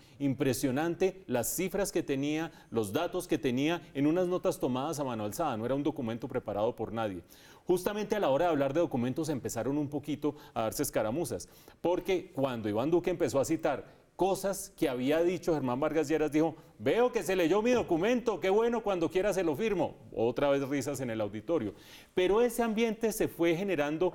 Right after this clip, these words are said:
más bien algo de debate, de intercambio de ideas, sin en ningún momento perder la confrontación que había entre los dos. Para el cierre, lo que terminó siendo muy interesante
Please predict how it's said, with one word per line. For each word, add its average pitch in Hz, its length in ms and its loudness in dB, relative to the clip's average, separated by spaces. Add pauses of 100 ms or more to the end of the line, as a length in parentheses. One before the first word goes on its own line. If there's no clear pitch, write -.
(160)
más 170 200 0
bien 175 240 0 (140)
algo 160 280 2
de 156 140 4
debate, 139 420 0
de 156 140 2
intercambio 131 680 0
de 143 140 4
ideas, 131 520 -2 (200)
sin 165 400 2
en 143 100 2
ningún 139 300 2
momento 214 440 0 (120)
perder 131 260 0
la 170 100 0
confrontación 131 600 -4
que 156 80 0
había 151 120 2
entre 151 200 -2
los 110 160 -2
dos. 117 240 -2 (320)
Para 151 240 0
el 131 100 -2
cierre, 233 480 0
lo 147 160 0
que 151 100 0
terminó 135 360 0
siendo 180 240 0
muy 185 160 0
interesante 139 720 -2